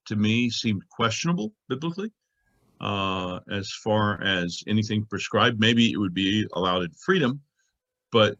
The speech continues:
it did not seem to be something that we were commanded to do. And, you know, Ephesians and Colossians seem to be talking, talking about the congregation singing. So to me, the priority seemed to be the word preached and the congregation singing.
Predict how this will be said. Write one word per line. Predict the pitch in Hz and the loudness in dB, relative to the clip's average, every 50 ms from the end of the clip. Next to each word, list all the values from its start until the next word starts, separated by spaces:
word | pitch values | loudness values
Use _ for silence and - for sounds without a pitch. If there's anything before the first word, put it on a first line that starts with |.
| _ - | _ -4
it | 123 113 110 113 - | -2 -2 -2 -2 0
did | - 135 127 117 | 2 2 4 4
not | 127 123 117 - - 107 | 2 2 2 0 -2 -4
seem | 107 - 131 120 104 | 0 2 2 2 4
to | 98 | 2
be | 107 104 | 0 0
something | - - 113 107 104 101 | 0 0 2 2 2 2
that | 92 85 | 0 0
we | 104 104 104 | 0 0 0
were | 98 98 98 92 90 90 - _ _ _ _ _ _ _ _ _ _ _ _ _ - | 0 0 0 -2 -2 -4 -8 _ _ _ _ _ _ _ _ _ _ _ _ _ -2
commanded | 107 107 110 110 107 104 101 92 | 2 4 4 6 6 4 2 0
to | 92 85 | -2 -6
do. | 85 98 98 98 107 107 107 107 107 98 85 | -2 -2 0 2 2 2 2 0 0 -2 -2
And, | 80 85 82 85 - _ - | -2 -4 -4 -6 -10 _ -12
you | - 113 92 | -6 -4 -4
know, | 90 | -4
Ephesians | 87 - - - 110 104 95 98 98 | -4 -4 -2 0 0 0 0 -2 -4
and | 92 - | -6 -6
Colossians | - 101 92 87 - - - 101 92 - | -4 -2 -2 -2 -2 -4 -6 -10 -6 -4
seem | 107 101 92 95 | -2 -2 -2 -2
to | 90 | -2
be | 92 95 90 90 90 87 _ _ _ _ _ _ _ - | -2 0 0 0 -2 -4 _ _ _ _ _ _ _ -8
talking, | - 104 98 95 - - | -6 -4 -4 -4 -6 -4
talking | - 110 110 107 101 | -2 0 0 0 0
about | 98 - | -2 -4
the | - - | -4 -4
congregation | - 107 101 92 90 92 92 - 101 92 | -2 0 0 0 0 -2 -2 -4 -4 -4
singing. | - - - 110 107 110 110 113 127 - _ _ _ _ _ - - _ _ _ _ | -4 -2 0 0 2 2 2 0 -2 -6 _ _ _ _ _ -20 -20 _ _ _ _
So | - - 117 | -4 0 0
to | 110 101 | 2 2
me, | 95 104 110 113 117 113 110 | 4 6 6 8 8 6 6
the | 104 101 | 4 2
priority | 104 - - 104 104 104 104 104 101 | 0 0 2 4 4 4 4 4 2
seemed | 95 - 113 110 104 | 0 2 2 2 2
to | 95 | 2
be | 98 90 | 0 -2
the | 92 | -2
word | 90 90 104 104 104 104 - | -2 -2 0 0 -2 -2 -4
preached | - - 120 113 110 107 - - - 120 | 0 2 2 2 2 0 -4 -6 -4 -2
and | 113 104 | -2 -2
the | 98 87 | -2 -2
congregation | - 107 104 101 101 95 - 101 98 | -2 -2 -2 -2 -2 -4 -4 -6 -8
singing. | - - - 110 92 78 69 62 | -6 -4 -4 -4 -4 -6 -6 -10